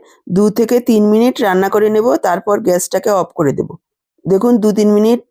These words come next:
রান্না করে নিয়েছি। এবার আমি যোগ করে দিলাম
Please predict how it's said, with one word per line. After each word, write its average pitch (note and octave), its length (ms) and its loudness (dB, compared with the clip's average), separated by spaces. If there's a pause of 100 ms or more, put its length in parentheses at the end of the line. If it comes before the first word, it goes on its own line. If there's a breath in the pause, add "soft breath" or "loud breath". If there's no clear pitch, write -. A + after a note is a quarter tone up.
(200)
রান্না G3 460 -2
করে G#3+ 220 0
নিয়েছি। G#3+ 440 0 (1000)
এবার G3 280 0
আমি G#3+ 180 0
যোগ G3+ 180 -2
করে G3+ 200 0
দিলাম A3 260 0